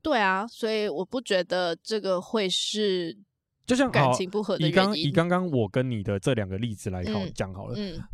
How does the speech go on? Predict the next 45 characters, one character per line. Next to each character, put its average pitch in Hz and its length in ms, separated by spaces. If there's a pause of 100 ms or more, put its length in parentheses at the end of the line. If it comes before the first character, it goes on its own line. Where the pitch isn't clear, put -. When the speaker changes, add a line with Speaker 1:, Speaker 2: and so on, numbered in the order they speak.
(120)
Speaker 2:
那 151 280 (100)
你 117 160
是 127 580 (760)
Speaker 1:
E 208 200
N 185 220
F 165 280
J。 165 380
Speaker 2:
不 127 80
是， 131 140
你 110 120
的 107 120
那 139 80
个， 131 40
Speaker 1:
哦， 262 300
不 220 100
是。 - 220 (160)
Speaker 2:
呃， 120 160
你 113 100
的 110 100
那 127 100
个 123 80
Speaker 1:
主 113 80
人 190 340
公。 202 300
Speaker 2:
主 120 160
人 117 240
公， 127 300
对， 127 180
Speaker 1:
嗯。 104 60
Speaker 2:
啊， 147 100
我 139 200
是 160 140
守 107 160
卫 123 180
者， 101 300
Speaker 1:
嗯。 - 100
Speaker 2:
所 202 160
以 170 80 (300)
在 196 160
一 208 80
个 180 100
群 135 200
体 147 120
当 120 220
中， 123 260